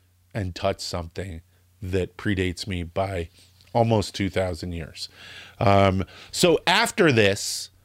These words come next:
after the Roman and Byzantine periods and their decline, we move into the Arab period. Um, and in the Middle Ages, the region became important as a crossroads for Muslim pilgrims en route to the Muslim holy cities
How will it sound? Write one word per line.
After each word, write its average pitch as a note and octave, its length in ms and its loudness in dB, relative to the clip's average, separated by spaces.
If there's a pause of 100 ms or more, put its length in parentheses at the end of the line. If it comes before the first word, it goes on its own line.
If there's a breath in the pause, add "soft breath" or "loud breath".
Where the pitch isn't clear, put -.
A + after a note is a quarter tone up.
after D3+ 300 2
the D3 100 6
Roman C#3 340 4
and A#2 140 -2
Byzantine A#2+ 720 -2
periods F2+ 580 -4
and G2 140 -4
their A#2 120 4
decline, F2 600 -6 (640 loud breath)
we A#2 160 2
move A#2+ 300 0
into A2 300 -4
the F#2+ 240 -8
Arab C#3+ 400 2
period. F2 520 -6 (480 soft breath)
Um, G#2+ 580 2 (120)
and B2+ 160 -2
in B2+ 100 0
the B2 60 -2
Middle E3+ 300 2
Ages, G#2+ 420 -2
the A#2 100 0
region C3+ 380 0
became A#2+ 560 -2
important C#3 720 -4 (100)
as C3+ 540 0
a B2 160 -2
crossroads C#3 760 -2
for A#2+ 160 -6
Muslim B2 460 -4
pilgrims G#2 680 -4
en G#2 160 -8
route G#2 200 -4
to G#2+ 60 -10
the G2+ 80 -4
Muslim G2 340 -4
holy D#3+ 380 -6
cities G#2 440 -6